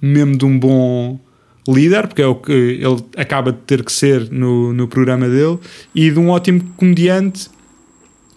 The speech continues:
que gosta de trabalhar em equipa, é potenciar sem ofuscar, eh, as pessoas, todas as pessoas que vão lá e são entrevistadas têm um momento de brilhar, sabendo que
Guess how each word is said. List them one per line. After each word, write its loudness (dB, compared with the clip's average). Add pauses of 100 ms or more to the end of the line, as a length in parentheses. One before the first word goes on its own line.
que 0
gosta 0
de -10
trabalhar 0
em 0
equipa, -2
é 0
potenciar -2
sem -2
ofuscar, -4 (720)
eh, 0 (240)
as -4
pessoas, 0
todas -2
as -4 (440)
pessoas 0
que -16
vão 0
lá 0
e 0
são -4
entrevistadas -2
têm -2
um 0
momento -2
de -12
brilhar, 0 (560)
sabendo 0
que 0